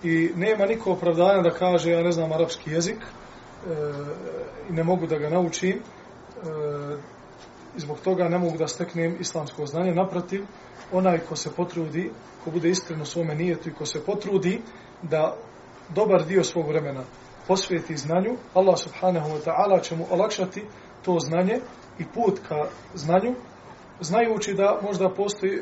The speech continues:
možda među nama ovdje, kaže, ima neko ko zna dva ili tri, možda i četiri strana jezika, iz taj koji poznaje te jezike zna da nije bilo lako ih naučiti. Tako je arapski jezik,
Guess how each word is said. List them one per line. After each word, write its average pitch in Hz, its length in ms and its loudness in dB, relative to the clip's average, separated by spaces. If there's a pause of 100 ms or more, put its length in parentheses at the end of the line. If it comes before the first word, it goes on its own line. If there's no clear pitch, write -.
možda 190 240 -2
među 175 200 -2
nama 190 200 4
ovdje, 180 260 4
kaže, 170 280 0
ima 185 180 2
neko 185 240 0
ko 170 140 -2
zna 175 240 2
dva 175 240 6
ili 160 160 2
tri, 180 260 0
možda 170 200 0
i 151 60 -6
četiri 156 360 -4 (300)
strana 170 360 4
jezika, 160 520 0 (540)
iz 170 140 -2 (260)
taj 196 300 8 (160)
koji 175 260 0
poznaje 185 420 0
te 160 100 -8
jezike 180 400 -2
zna 202 300 6
da 180 120 4
nije 202 140 0
bilo 185 160 6
lako 175 340 2
ih 135 80 -10
naučiti. 131 320 -12 (400)
Tako 226 220 2
je 180 80 8
arapski 156 320 0
jezik, 127 220 -8